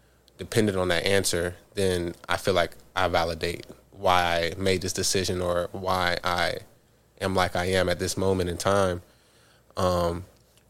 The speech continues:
but definitely for me, it's, it's very deep, it's very deep and self-reflective. Um, a lot of meditation, a lot of walking. Whenever, um, I'm unsure or uneasy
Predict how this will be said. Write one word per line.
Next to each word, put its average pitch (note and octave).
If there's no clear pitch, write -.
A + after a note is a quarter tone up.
but G2
definitely C#3+
for -
me, A2+
it's, A2+
it's G2+
very G2+
deep, G2+
it's A2
very G2+
deep G#2+
and F#2+
self-reflective. G#2
Um, F2+
a F#2+
lot F#2
of G2+
meditation, G#2
a F#2+
lot G#2
of G2
walking. F#2+
Whenever, G2
um, F#2
I'm G2+
unsure G#2+
or -
uneasy G#2